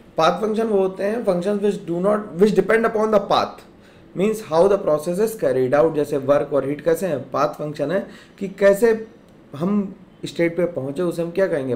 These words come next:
Path function कहेंगे। Example of state function लिखें तो पीवीटी, delta U, delta जी, delta H, delta एस, ये सब क्या है? ये हमारे state function के example हैं। अब इसका अगर एक question करना हो, so that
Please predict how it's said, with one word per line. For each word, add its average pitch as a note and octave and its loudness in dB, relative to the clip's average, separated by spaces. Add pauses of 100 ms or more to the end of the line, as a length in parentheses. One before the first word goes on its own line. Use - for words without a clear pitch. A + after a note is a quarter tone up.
Path A2+ -4
function A2 -10
कहेंगे। C3 -2
Example C#3 -2
of D#3 0
state C3+ -4
function F3+ -2
लिखें F3+ -6
तो G#3 0 (480)
पीवीटी, F#3+ -2
delta E3+ 2
U, F3+ 4
delta E3+ 2
जी, F3+ 2
delta E3+ 0
H, F3 0
delta D#3 2
एस, E3+ -4
ये E3+ -6
सब D#3+ -8
क्या G3 0
है? D3 -6 (380)
ये D#3+ 2
हमारे E3 2
state C#3+ -4
function D3 -6
के G#3 -2 (180)
example G#2 -6
हैं। A#2 -10 (360)
अब G#3+ 4
इसका A3 4
अगर A#3 4
एक A3 2
question G3 -2
करना G3 0
हो, G3+ 4
so G#3 4
that - 4